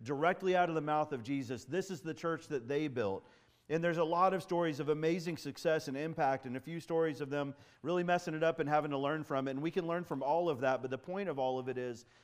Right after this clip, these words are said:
everything they were doing, the impact they were having, the lives that were being transformed, the,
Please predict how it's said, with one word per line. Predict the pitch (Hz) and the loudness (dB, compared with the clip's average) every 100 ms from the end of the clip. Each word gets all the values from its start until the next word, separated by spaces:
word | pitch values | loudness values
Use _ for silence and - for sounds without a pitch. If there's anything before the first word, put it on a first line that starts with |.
| _ - | _ -2
everything | 175 196 196 196 | -2 0 0 0
they | 185 | 0
were | 180 160 | 0 0
doing, | 131 156 135 | 0 -2 -2
the | 120 151 | -4 -4
impact | 185 175 156 | -2 0 0
they | 165 | 0
were | 147 | 2
having, | 139 139 131 | 4 2 2
the | 120 | -2
lives | 117 127 156 156 | -2 4 4 2
that | 165 | -2
were | 143 | -2
being | 139 139 | -2 -4
transformed, | 135 135 123 117 131 131 127 113 | -4 -6 -6 -8 -8 -6 -4 -2
the, | 113 | -2